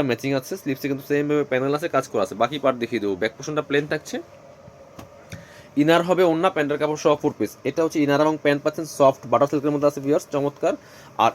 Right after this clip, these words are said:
এটা হচ্ছে দোপাট্টা, সুন্দর একটা দোপাট্টা পাচ্ছেন, ম্যাচিং দোপাট্টা, বড় দোপাট্টা, দুই পাশে চমৎকার কাটওয়ার্ক করা আছে, মাঝখানে কিন্তু জামার সাথে ম্যাচ করে সুন্দর একটা কাজ করা আছে। এটা আঠারোশো পঞ্চাশ টাকার ড্রেস, দিয়ে দিব মাত্র তেরোশো নব্বই টাকা।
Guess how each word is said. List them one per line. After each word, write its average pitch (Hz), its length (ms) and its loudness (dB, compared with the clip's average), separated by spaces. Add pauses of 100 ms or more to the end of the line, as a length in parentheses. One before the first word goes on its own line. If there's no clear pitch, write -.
এটা 151 180 0
হচ্ছে 170 220 -2
দোপাট্টা, 143 320 -2 (140)
সুন্দর 156 380 -4 (140)
একটা 139 220 -6
দোপাট্টা 139 320 -6
পাচ্ছেন, 147 180 -6 (100)
ম্যাচিং 113 300 -6
দোপাট্টা, 151 260 -4 (120)
বড় 120 200 2
দোপাট্টা, 110 360 -6
দুই 110 100 -8
পাশে 139 180 -6
চমৎকার 143 360 -6
কাটওয়ার্ক 139 360 0
করা 151 120 0
আছে, 180 80 -8 (100)
মাঝখানে 135 380 -4
কিন্তু 147 180 -8 (460)
জামার 143 240 4
সাথে 151 220 -6
ম্যাচ 127 200 0
করে 151 180 -2
সুন্দর 151 240 -2
একটা 131 180 -4
কাজ 123 160 2
করা 113 160 0
আছে। - 100 -8 (140)
এটা 156 160 2 (520)
আঠারোশো 151 300 -4
পঞ্চাশ 156 240 -4
টাকার 147 200 2
ড্রেস, 107 220 0
দিয়ে 135 160 2
দিব 143 100 -2 (320)
মাত্র 127 180 -4 (160)
তেরোশো 147 340 2
নব্বই 139 260 0
টাকা। 90 120 -6